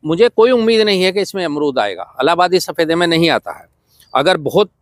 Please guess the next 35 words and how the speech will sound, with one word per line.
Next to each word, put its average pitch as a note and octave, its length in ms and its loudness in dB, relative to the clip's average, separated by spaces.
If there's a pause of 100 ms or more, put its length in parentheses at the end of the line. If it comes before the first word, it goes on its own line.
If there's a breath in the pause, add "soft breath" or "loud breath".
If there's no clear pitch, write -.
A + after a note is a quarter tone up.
गहरी F3+ 300 2
कटिंग C#3+ 340 -2
करते G#2 240 -6
हैं। F2+ 120 -18 (460 soft breath)
तो G#3 100 4
ये F3+ 260 2
जब C4 200 2
इतना B3 240 0
बड़ा G#3+ 200 4
हो F#3 160 2
जाएगा D3+ 460 2 (440)
और G#3 160 2
ये A3 240 4 (200)
अभी F3 360 0 (280)
मार्च, D3 540 0 (140)
अप्रैल, F3+ 440 0
मई, D#3 320 0
तीन A3+ 200 0
महीने D#3+ 300 0
हैं A#2 80 -2
आपके B2 300 -2
पास, G2 220 -2 (380 soft breath)
तीन A#3 180 2
महीने F3 320 2
में F#3 120 2
ये F#3+ 100 4
अच्छा G3 360 0
खासा F3 280 -2
बड़ा C3+ 160 0
हो A2+ 100 0
जाएगा। A#2 280 -2 (480)
इसको B3+ 480 2 (540)
बीच C3 400 -6
में G#3 120 0
से G3 140 -2